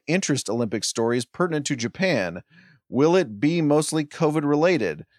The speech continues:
I don't know if I see Mary Carrillo going to some whimsical four hundred-year-old noodle shop like she might have in a normal Olympics." <laughs> A good question, right? Because it's like covid is going to be, to some extent,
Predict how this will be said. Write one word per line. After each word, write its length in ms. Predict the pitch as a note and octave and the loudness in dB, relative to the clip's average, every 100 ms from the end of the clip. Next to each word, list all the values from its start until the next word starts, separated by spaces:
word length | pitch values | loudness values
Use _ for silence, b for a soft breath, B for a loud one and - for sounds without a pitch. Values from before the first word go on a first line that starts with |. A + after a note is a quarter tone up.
| _ - | _ -2
I 60 | A#2+ | 0
don't 80 | |
know 80 | D#3 | 2
if 120 | E3 | 4
I 80 | D3 | 2
see 200 | C3+ D3 | 2 0
Mary 320 | B2 C3 D#3+ | 2 2 2
Carrillo 480 | D3 - C3+ D#3 C#3+ | 0 0 2 4 4
going 260 | A#2+ C3 C3+ | 4 0 0
to 40 | |
some 260 | B2+ B2+ A2+ | 0 -2 0
whimsical 480 | A#2 D3 D3 D3 C#3 | 0 0 0 2 0
four 260 | - C#3 | 2 0
hundred-year-old 640 | D3 C#3+ C3+ B2 C#3 C3+ A#2 | 2 0 0 0 2 2 2
noodle 360 | A2+ D3+ C#3 | 2 2 2
shop 340 | A2+ C3 A#2 A#2 | 2 2 2 2
like 140 | A#2 | 0
she 160 | - B2 | 0 -2
might 280 | B2 C3+ C3+ | 2 2 2
have 340 | A2+ A2 G#2 | 4 4 0
in 120 | B2 | -2
a 120 | A2+ | -2
normal 480 | A2 A#2 B2 B2 F#2 | -2 0 0 0 0
Olympics." 580 | G#2 A2+ G2 E2 - - _ _ _ _ _ _ _ _ _ _ | -2 -2 -4 -8 -12 -16 _ _ _ _ _ _ _ _ _ _
<laughs> 60 | - B B B B _ _ _ - | -6 B B B B _ _ _ -2
A 80 | C3+ | 2
good 220 | F3+ F3+ | 2 0
question, 460 | - F3+ - A2 | 0 2 0 -4
right? 300 | F2 F#2 A2+ C3+ | -2 0 0 -4
Because 280 | - C#3 | -2 0
it's 160 | C#3 - | 0 0
like 320 | D3+ C3 - _ _ _ _ _ _ _ - | 2 2 -4 _ _ _ _ _ _ _ -4
covid 560 | - F#3 E3 C#3+ C3+ | 2 2 4 4 4
is 240 | A#2 C3+ A2+ | 4 0 0
going 240 | C3+ C3+ | 0 0
to 40 | C3+ | 0
be, 160 | B2+ A#2+ | 0 -2
to 100 | B2 | -2
some 220 | D3+ C3+ | 0 0
extent, 400 | A#2+ C3+ B2 | -2 -2 -2